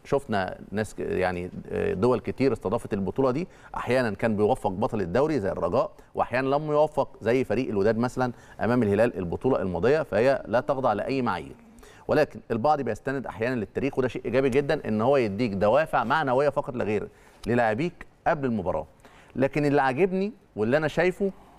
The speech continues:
إن هم مستندين لدوافع أكتر من فكرة إنها مادية.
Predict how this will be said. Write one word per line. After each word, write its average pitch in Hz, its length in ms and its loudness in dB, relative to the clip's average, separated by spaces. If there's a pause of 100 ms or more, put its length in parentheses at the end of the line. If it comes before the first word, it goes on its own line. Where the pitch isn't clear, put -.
(260)
إن 139 160 2
هم 170 340 2
مستندين 139 400 0
لدوافع 151 580 2 (400)
أكتر 143 320 -2
من 110 140 -4
فكرة 139 360 -4
إنها 120 180 0
مادية. 85 480 -2